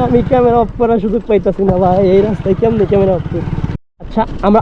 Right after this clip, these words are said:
আইছি কি জন্য? আমরা আইছি তো চর দেখতে। হ্যাঁ, চর দেখতে আইসা যদি এইগুলো ফেস না করি, এইগুলো যদি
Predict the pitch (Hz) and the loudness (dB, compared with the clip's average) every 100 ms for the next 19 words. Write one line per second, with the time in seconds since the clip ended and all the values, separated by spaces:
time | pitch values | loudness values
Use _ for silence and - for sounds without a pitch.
0 | - 214 294 - 214 202 165 151 143 180 | 0 2 2 2 2 2 2 0 0 2
1 | 202 226 220 226 262 269 247 247 - - | 2 2 2 2 4 2 2 0 0 0
2 | - 233 190 - - - - - - 262 | 2 2 2 -2 -2 2 4 6 6 6
3 | 294 - 294 277 254 240 262 240 277 269 | 4 4 2 4 4 6 4 4 2 4
4 | 294 233 254 - 247 220 220 214 170 170 | 4 4 4 4 4 4 0 0 0 -2
5 | 185 - - - - 247 254 254 226 | -4 -8 -14 -10 -2 0 4 4 4